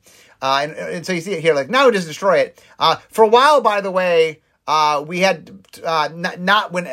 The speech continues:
not when Antiquities came up, but, uh, destroy can't be regenerated started to be called bury for a while 'cause we did it so much. Um,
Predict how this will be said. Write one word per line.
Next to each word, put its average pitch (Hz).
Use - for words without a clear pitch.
not 170
when 165
Antiquities 143
came 131
up, 107
but, 135
uh, 131
destroy 202
can't 185
be 180
regenerated 156
started 160
to 139
be -
called 127
bury 123
for 113
a 107
while 101
'cause 104
we 113
did 110
it 101
so 110
much. 92
Um, 95